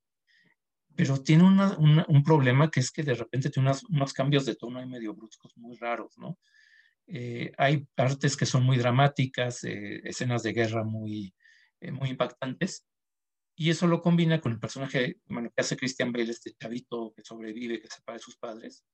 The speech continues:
con unas escenas que están como en tono de comedia, no, no comedia, sino de aventuras infantiles, de aventuras juveniles, que no encaja muy bien con el resto de la película. Entonces, eh,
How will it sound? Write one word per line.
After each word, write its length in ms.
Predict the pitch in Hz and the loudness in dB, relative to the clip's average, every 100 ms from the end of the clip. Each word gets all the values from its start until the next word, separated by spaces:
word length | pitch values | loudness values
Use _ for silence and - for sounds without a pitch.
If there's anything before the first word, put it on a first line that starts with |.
| _ _ _ _ _ | _ _ _ _ _
con 160 | 131 | -2
unas 260 | 135 151 180 | 0 0 0
escenas 320 | 131 143 143 - | -2 0 0 -2
que 60 | |
están 200 | - 127 | -2 -2
como 220 | 127 127 | 0 0
en 80 | 107 | 0
tono 240 | 123 127 123 | -4 -2 -2
de 120 | 107 | -2
comedia, 680 | 110 113 117 123 123 117 - | -4 -2 -2 0 0 0 0
no, 240 | 123 156 | 2 6
no 200 | 156 160 | 6 4
comedia, 240 | 139 120 | 0 -4
sino 280 | 110 120 117 | -6 -8 -6
de 80 | 113 | -4
aventuras 500 | 113 113 139 139 147 | -4 -6 -8 -8 -6
infantiles, 680 | 123 113 104 113 113 117 104 | -10 -12 -20 -16 -16 -16 -16
de 60 | |
aventuras 360 | 104 104 120 120 | -20 -20 -18 -16
juveniles, 640 | - 107 107 110 233 - _ _ _ _ _ _ _ _ _ | -14 -12 -12 -12 -14 -18 _ _ _ _ _ _ _ _ _
que 160 | - 127 | -8 -6
no 140 | 127 | -2
encaja 500 | 147 156 156 143 165 | 0 0 2 2 6
muy 360 | 143 139 151 151 | 6 6 6 4
bien 280 | 127 135 143 | 4 2 2
con 240 | 127 117 | -2 -4
el 100 | 107 | -6
resto 240 | 127 - | -12 -8
de 80 | 123 | -8
la 100 | 110 | -8
película. 460 | - 143 175 117 107 | -6 -6 -6 -8 -8
Entonces, 500 | 110 117 135 131 - _ - - - _ _ - | -10 -8 -8 -10 -12 _ -20 -20 -20 _ _ -14
eh, 460 | 120 117 120 113 | -8 -6 -6 -8